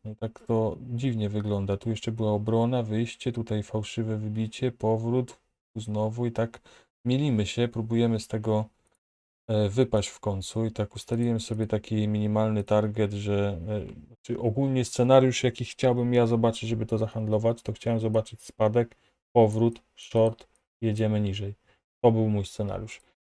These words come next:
Wiem, że do srebra to w ogóle nie pasuje, te, te shortowanie tutaj w ogóle, no ale niestety ten wykres tak wygląda, ja się ko-, korelacją wspieram, ale nie jest to wyznacznik. Wyznacznikiem jest zawsze analiza dla mnie techniczna i dopóki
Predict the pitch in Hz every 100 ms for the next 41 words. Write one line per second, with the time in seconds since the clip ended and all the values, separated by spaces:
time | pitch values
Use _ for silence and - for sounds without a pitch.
0 | _ 131 135 123 117 117 110 131 131 120
1 | 117 120 120 117 117 117 110 - 120 117
2 | 113 113 110 - 107 - 110 113 110 107
3 | 107 - 110 104 113 107 107 127 - _
4 | _ 113 110 117 110 - 101 104 - 120
5 | 117 113 117 - 110 107 110 117 117 120
6 | 117 110 107 - 113 117 113 117 120 120
7 | 113 113 113 - 107 - - - 120 127
8 | 151 - _ _ _ _ 110 107 110 110
9 | 127 120 131 131 - 127 123 120 113 113
10 | 110 101 - 104 101 - _ _ _ _
11 | _ - 107 107 131 120 127 113 107 113
12 | - 117 110 110 110 107 104 104 107 117
13 | - 117 113 - 139 113 113 117 110 104
14 | 117 113 117